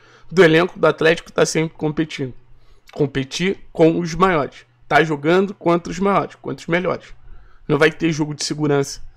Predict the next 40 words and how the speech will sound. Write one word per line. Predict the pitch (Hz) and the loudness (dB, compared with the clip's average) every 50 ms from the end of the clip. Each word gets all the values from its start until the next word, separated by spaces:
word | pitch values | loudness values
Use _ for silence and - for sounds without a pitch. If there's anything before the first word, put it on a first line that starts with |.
| - - - - | -20 -20 -14 -4
Não | - 151 147 | -2 0 4
vai | 143 151 170 | 4 4 4
ter | - - 180 160 | 4 4 2 2
jogo | 151 139 156 160 165 160 156 | 4 2 2 2 0 0 -4
que | - 160 | -6 -2
você | 147 156 147 - - 160 | 0 0 0 2 0 0
vai | 147 147 156 165 160 | 2 4 4 4 4
entrar | 160 151 143 - - 151 156 160 | 2 0 -2 0 2 4 4 4
e | 160 | 2
já | 156 170 156 | 0 -2 -2
vai | 147 151 151 170 175 175 165 131 - - | 2 4 4 4 4 2 0 -4 -10 -12
se | - - - 147 | -12 -10 -4 0
garantir | 147 156 160 160 156 220 - - - | 4 4 4 4 4 0 0 0 0
ali | 156 156 156 | 0 0 2
nos | 151 147 147 - | 0 -2 -2 -4
três | - 151 147 - | -4 -4 -4 -6
pontos. | - - 143 139 127 - - - - - - - - | -6 -8 -6 -6 -6 -8 -10 -14 -14 -14 -16 -18 -16
Isso | - - - | -8 0 2
não | 185 180 | 4 4
existe | 175 156 139 156 165 - - - - | 4 2 -4 -8 -10 -10 -10 -10 -10
mais. | - - - _ _ _ _ _ _ - - _ _ _ - | -10 -12 -14 _ _ _ _ _ _ -20 -20 _ _ _ -8
Vão | - 143 143 139 | -4 -2 -2 -2
ter | 139 143 143 131 131 | 0 -2 -4 -4 -4
jogos | 123 131 127 135 160 190 202 202 - - - _ - _ _ - | -4 -2 2 2 2 2 0 -4 -12 -14 -20 _ -20 _ _ -8
que | - | -4
você | 147 147 143 - - 156 | 0 0 0 2 2 2
vai | 143 147 143 - - - - _ _ | 2 2 0 -2 -6 -20 -20 _ _
ter | - 156 160 151 | -4 2 2 2
talvez | 143 - - 135 131 127 147 151 151 | 2 2 0 0 0 0 -2 -4 -2
um | 143 143 | -2 0
nível | 143 143 143 147 147 139 143 | 0 2 2 2 0 0 -2
de | 135 139 | -4 -4
exigência | 143 139 143 139 143 143 143 - 151 | -4 -4 -2 -2 -2 -2 -2 -4 -6
menor. | 160 180 196 185 - - - _ _ _ _ _ _ _ _ _ - | -6 -6 -6 -6 -8 -12 -16 _ _ _ _ _ _ _ _ _ -4
Mas | 139 135 127 | -4 -2 -2
você | 127 131 123 - 127 | -2 -4 -4 -4 -8
sempre | - - - 151 160 160 - | -6 -2 0 0 0 0 2
vai | 143 151 147 | 0 0 0
ser | - - | 0 -4
exigido | 143 151 139 139 131 127 131 143 156 160 147 | -4 -4 -4 -8 -10 -8 -6 -6 -6 -6 -6